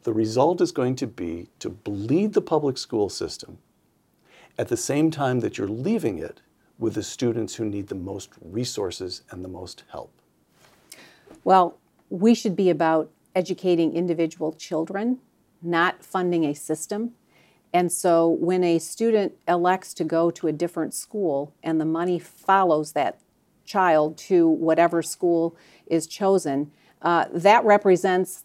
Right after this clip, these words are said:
Speaker 2: their opportunity for education. It's not about a building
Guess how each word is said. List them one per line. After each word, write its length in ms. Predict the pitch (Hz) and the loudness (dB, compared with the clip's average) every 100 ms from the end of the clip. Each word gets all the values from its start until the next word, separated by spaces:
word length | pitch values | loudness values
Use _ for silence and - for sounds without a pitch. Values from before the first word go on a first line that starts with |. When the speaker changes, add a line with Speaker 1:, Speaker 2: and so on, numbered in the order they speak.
| - | -10
Speaker 2:
their 320 | 170 180 190 | 2 6 6
opportunity 680 | - 180 180 - 175 165 165 | 6 4 0 0 0 2 2
for 180 | 165 156 | 2 0
education. 680 | 151 151 175 165 156 - - - _ _ _ _ _ | 0 -2 0 0 -2 -10 -14 -18 _ _ _ _ _
It's 220 | 202 196 196 | 6 6 2
not 240 | 208 240 | 2 4
about 400 | 185 180 185 214 | 4 6 6 4
a 60 | 170 | 0
building 640 | 165 180 185 170 143 156 | 4 4 6 4 0 -2